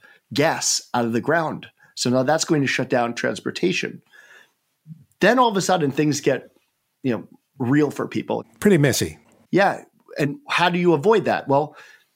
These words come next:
Speaker 1: you avoid that because right now, all that data, all that access sits on a server. Your medical records, one of the easiest and most vulnerable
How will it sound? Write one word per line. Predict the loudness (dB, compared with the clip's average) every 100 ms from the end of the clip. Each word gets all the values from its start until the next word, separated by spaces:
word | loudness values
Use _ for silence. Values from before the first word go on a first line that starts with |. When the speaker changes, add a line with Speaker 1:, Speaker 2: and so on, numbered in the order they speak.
| -4
Speaker 1:
you | -2
avoid | 0 2 0
that | 0 -2
because | -2 0 2 2 0 -4 -6 -14 _ _ _ _
right | -2 0
now, | 0 0 0 -4 -4
all | -2
that | 0 0
data, | 0 2
all | 0 0
that | 0 0
access | -4 -2 -4 -4
sits | -4
on | -4 -4
a | -4
server. | -2 0 0 -2 -8 -14 _ _ _ _ _ _ _
Your | -4 0
medical | 0 0 0 0
records, | -2 -2 -6 -4 -6 -8 _ _
one | -4 -2
of | -2
the | 0
easiest | 2 2 0 -2 -8 -20 -20 -20 -4
and | 0
most | 0 -2
vulnerable | -2 0 0 0 0 0